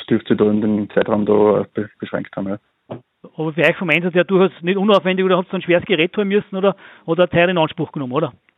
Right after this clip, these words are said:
Speaker 1: Ja, es hat ein bisschen Zeit in Anspruch genommen, bis wir die Betriebsmittel gebunden haben und dann anschließend mit unserem Kran haben wir es dann, das Fahrzeug dann rausgekommen und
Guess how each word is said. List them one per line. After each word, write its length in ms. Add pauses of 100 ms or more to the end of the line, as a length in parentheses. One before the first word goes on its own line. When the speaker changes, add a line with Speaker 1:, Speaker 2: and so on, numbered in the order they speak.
(200)
Speaker 1:
Ja, 140
es 80
hat 140
ein 80
bisschen 300
Zeit 160
in 80
Anspruch 340
genommen, 240
bis 180
wir 180 (360)
die 60
Betriebsmittel 600 (120)
gebunden 420
haben 180
und 280 (400)
dann 100
anschließend 480
mit 80
unserem 280
Kran 260
haben 100
wir 60
es 100
dann, 260 (600)
das 120
Fahrzeug 480
dann 260
rausgekommen 500
und 120